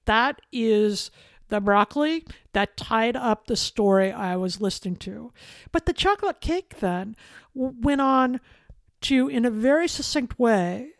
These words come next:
explain that because of her traumatic experience, the grown-up daughter went to law school and actually became a defense attorney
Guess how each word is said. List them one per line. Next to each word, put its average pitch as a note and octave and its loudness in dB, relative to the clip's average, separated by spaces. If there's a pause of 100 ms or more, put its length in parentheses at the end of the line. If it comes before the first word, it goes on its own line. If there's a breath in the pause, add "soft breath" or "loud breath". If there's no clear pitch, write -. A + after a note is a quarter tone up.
(180)
explain A3+ 0
that G#3+ -2
because D4+ 0
of B3 -4
her A#3+ -2
traumatic A3 0
experience, A3 -6 (680 soft breath)
the G#3+ 0
grown-up A#3 4
daughter A#3+ 0 (500)
went B3+ 2
to B3+ -2
law B3+ 0
school G3+ -6 (220)
and C4 -2
actually C#4 -4
became B3+ -2
a B3+ -6
defense G4 -2
attorney G3 -6